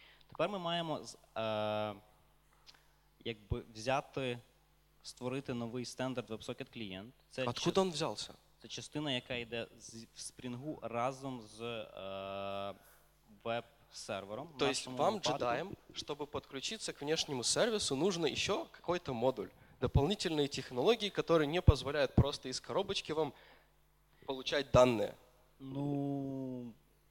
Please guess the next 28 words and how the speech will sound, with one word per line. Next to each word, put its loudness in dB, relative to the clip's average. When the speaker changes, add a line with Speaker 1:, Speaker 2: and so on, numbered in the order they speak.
Speaker 1:
так, -6
але -4
це -10
модулі -12
є -16
в -16
Spring -8
Boot, -6
тому -12
все -6
простіше. -12
Speaker 2:
Ага, -2
то 0
есть 4
в 0
вашем 6
арсенале 6
все 0
есть, 2
Но 4
надо 10
всё 4
постоянно 6
добавлять 6
и 0
носить 2
с 4
собой. 4